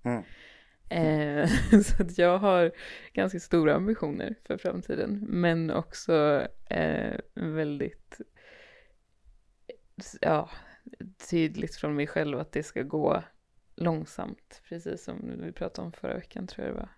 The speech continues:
Speaker 2: Att ta saker steg för steg.
Speaker 1: Mm.
Speaker 2: Ehm, så att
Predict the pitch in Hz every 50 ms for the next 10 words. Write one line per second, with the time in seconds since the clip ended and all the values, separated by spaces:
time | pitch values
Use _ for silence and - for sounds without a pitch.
0 | _ _ - 185 - _ - - - - _ _ _ - - - - - - _
1 | _ - - - 185 170 170 - - 160 160 - 160 - - - 156 151 156 -
2 | - 160 - - - - - - - - - - _ _ _ _ _ - 226 226
3 | 220 185 180 180 180 185 185 185 185 185 190 190 185 - _ _ _ _ _ _
4 | _ _ _ _ _ - - - 170 170 175 -